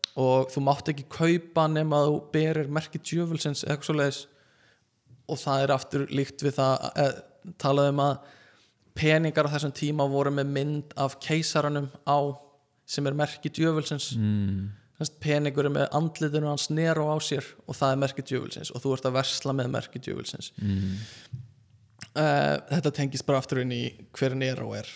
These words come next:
Speaker 1: og að hann er Satan. Nero var að drepa líka mikið af kristnu fólki á þessum tíma.
Speaker 2: Mhm.
Speaker 1: Kasta fyrir ljón og það er kannski þessi ljónamerking. Eh,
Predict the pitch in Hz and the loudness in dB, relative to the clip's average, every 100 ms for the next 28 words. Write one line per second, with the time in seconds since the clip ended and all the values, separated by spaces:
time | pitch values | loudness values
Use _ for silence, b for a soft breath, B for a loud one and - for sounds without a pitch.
0 | - - 120 120 101 - - - 135 131 | -12 -4 -2 0 -4 -8 -18 -4 -4 -2
1 | 127 123 - 127 - - 123 - 117 123 | -6 -6 -4 -4 -2 -4 -6 -8 -12 -12
2 | B B B 156 185 190 165 139 131 156 | B B B 0 2 4 6 4 4 0
3 | 151 - 139 151 147 139 143 135 - - | 2 0 -2 -2 -2 0 0 0 0 -8
4 | - - 165 - 180 - 165 - 170 160 | -14 -4 -2 0 -2 -2 -4 -4 -4 -4
5 | 156 165 143 - - 104 104 101 - 143 | -2 -2 -2 -6 -2 0 0 -2 -2 -4
6 | - 139 147 147 151 160 160 135 143 143 | 0 0 2 4 4 4 2 -2 -2 2
7 | 143 139 139 143 139 135 160 180 175 165 | 2 0 -2 -2 -2 0 0 0 0 -2
8 | - 156 - - B B B B B B | -2 -6 -6 -12 B B B B B B
9 | - 147 147 147 | 0 4 6 4